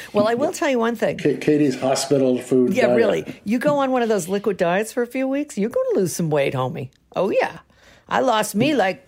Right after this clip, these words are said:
Speaker 1: mm, twelve pounds in two weeks. And I have not put it back on.
Speaker 2: Mm-hmm.
Speaker 1: So there you go. But it was not a fun experience. Um,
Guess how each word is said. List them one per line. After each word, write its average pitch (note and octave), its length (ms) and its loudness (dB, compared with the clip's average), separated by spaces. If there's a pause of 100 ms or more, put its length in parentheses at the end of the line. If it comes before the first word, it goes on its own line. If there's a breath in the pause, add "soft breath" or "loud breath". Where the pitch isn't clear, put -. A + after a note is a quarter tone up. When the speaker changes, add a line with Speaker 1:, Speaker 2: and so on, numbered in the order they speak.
Speaker 1:
mm, G#3+ 540 -2
twelve A3+ 340 0
pounds A3+ 460 0
in E3+ 100 -4
two A3 160 -2
weeks. C#4 540 -4 (680 soft breath)
And G3 180 0
I F#3+ 60 2
have F3 180 0
not F#3 180 -2
put F3 140 0
it F3+ 80 -6
back F3+ 240 0
on. B3 300 2
Speaker 2:
Mm-hmm. - 200 -16
Speaker 1:
So F3 180 -4
there E3+ 140 0
you D#3+ 100 -2
go. - 200 -4
But D#3 140 -4
it F3+ 100 -2
was F3+ 180 -4
not G#3+ 160 0
a A3+ 60 -4
fun A3 240 -2
experience. F#3 560 -4 (500 loud breath)
Um, C4 420 0